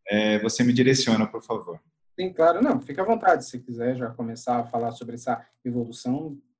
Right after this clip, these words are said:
Speaker 2: fica, fica à vontade, pode, acho que podemos ver já esses slides com números, sempre a gente tem uma visão muito melhor do que só falar, acho que colocar em gráficos, números é uma coisa bem mais
Speaker 1: Maravilha, então.
Speaker 2: visualmente
Speaker 1: Vou
Speaker 2: interessante, né?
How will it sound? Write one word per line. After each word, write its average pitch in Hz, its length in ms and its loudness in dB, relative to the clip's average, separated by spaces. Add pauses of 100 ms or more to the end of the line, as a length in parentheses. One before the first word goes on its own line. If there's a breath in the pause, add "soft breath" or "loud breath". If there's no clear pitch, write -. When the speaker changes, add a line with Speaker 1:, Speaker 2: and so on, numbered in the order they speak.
Speaker 2:
fica, 180 260 -4 (240)
fica 208 140 4
à 185 40 4
vontade, 143 420 2
pode, 127 260 -2
acho 123 240 -2
que 131 100 -8
podemos 127 540 0
ver 120 240 -2
já 120 160 0
esses 120 240 -6 (120)
slides 127 340 -2
com 165 160 -6
números, 170 340 0
sempre 180 380 -4 (200 loud breath)
a 151 80 0
gente 165 320 2 (560)
tem 175 120 2
uma 175 260 8
visão 165 480 2
muito 202 420 8
melhor 185 280 6
do 185 80 -4
que 196 120 2
só 214 220 4
falar, 185 680 8
acho 175 160 2
que 185 240 -4 (140)
colocar 208 420 8
em 185 320 -4
gráficos, 165 680 6
números 180 380 -4
é 151 680 6
uma 135 340 -6
coisa 143 300 -6
bem 135 180 -2
mais 123 460 -6 (160)
Speaker 1:
Maravilha, 104 520 2
então. - 320 -2
Speaker 2:
visualmente 165 440 4
Speaker 1:
Vou - 180 -14
Speaker 2:
interessante, 151 680 0
né? 135 180 -4